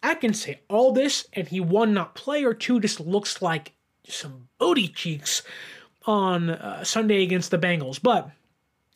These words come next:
this is going to be a game where all the things you've heard,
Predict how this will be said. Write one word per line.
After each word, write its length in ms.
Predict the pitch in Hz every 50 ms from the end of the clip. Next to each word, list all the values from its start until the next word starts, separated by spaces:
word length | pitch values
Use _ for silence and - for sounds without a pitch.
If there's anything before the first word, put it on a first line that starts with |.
| _ _
this 160 | - 165 -
is 100 | 190 170
going 320 | 156 185 185 190 202 214 208
to 100 | 220 226
be 160 | 190 214 226
a 60 | 269
game 420 | 240 247 240 202 202 233 277 285 285
where 440 | 254 220 202 196 196 190 196 190 - - - - - _ _ _ _ _ _ _ _ _ _ _ _ _
all 200 | - - 175 190
the 100 | 208 247
things 320 | - - 262 269 262 247 233
you've 100 | 285 -
heard, 340 | 240 240 185 156 135 131